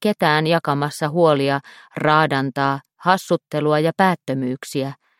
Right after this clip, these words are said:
Tuntui kauhistuttavalta ajatellakaan sitä. Hän oli ollut niin naurettavan optimistinen ja luottavainen, ja tyhmän rohkea,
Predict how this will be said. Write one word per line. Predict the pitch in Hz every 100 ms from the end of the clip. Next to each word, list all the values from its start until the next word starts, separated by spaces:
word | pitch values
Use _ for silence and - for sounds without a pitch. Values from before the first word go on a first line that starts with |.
| _ _ -
Tuntui | 156 143 143 -
kauhistuttavalta | 165 165 165 147 143 - 139 139 139 151
ajatellakaan | 165 175 135 131 127 127 - 139 139
sitä. | 143 143 - 131 - _ _ _ _ _ _ _ _ _ _
Hän | 170 202
oli | 190 190
ollut | 175 190 190
niin | 196 202
naurettavan | 196 220 208 170 - 151 156 -
optimistinen | 196 - 151 135 139 151 147 143
ja | 156 160
luottavainen, | 180 156 - 131 131 135 135 143 - _ _ _ _ _ _
ja | 160 160 -
tyhmän | 196 196 180 175
rohkea, | 190 185 147 - 139 131